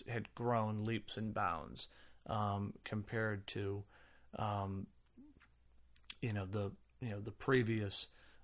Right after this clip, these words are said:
uh, movies that he's been in. I thought this really kind of took all the best parts from, from Thor, Thor: The Dark World, Thor, uh, Thor: Ragnarok, uh, what went on in the Avenger movies, and kind of, you know,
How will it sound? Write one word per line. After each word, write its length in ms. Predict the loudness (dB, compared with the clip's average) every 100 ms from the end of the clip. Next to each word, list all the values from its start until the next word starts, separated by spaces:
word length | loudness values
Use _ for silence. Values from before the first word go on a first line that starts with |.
| -18 -6 0
uh, 160 | 2
movies 340 | 4 4 2 2
that 100 | 0
he's 120 | 2
been 280 | 6 8 8
in. 80 | 6
I 100 | 4
thought 220 | 4 4
this 240 | 2 4
really 300 | 6 8 6
kind 200 | 6 4
of 140 | 2 -2 -12 -18 -12 0
took 260 | 2 4
all 300 | 8 10 12
the 100 | 10
best 400 | 6 6 4 0
parts 480 | 0 4 6 4 -4
from, 480 | -8 -4 -2 0 -4 -8 -20 -20 -18 -8
from 160 | -6
Thor, 760 | 0 6 10 12 12 10 8 2
Thor: 240 | -6 -6 0
The 60 |
Dark 340 | 10 10 10 8
World, 420 | 8 8 8 6
Thor, 280 | 0 -2 0
uh, 420 | 0 2 2 0 -2
Thor: 200 | 0 2
Ragnarok, 680 | 8 10 10 6 6 6 4 -4 -20 -4
uh, 100 | 0
what 340 | 2 2 0 -2
went 180 | 0
on 260 | 2 2 0
in 140 | -4 -2
the 100 | 0
Avenger 360 | 6 8 8
movies, 400 | 8 8 8 6 2
and 160 | -2
kind 220 | 2 4 4
of, 160 | 4 -4 -10 -6
you 120 | 2
know, 120 | 2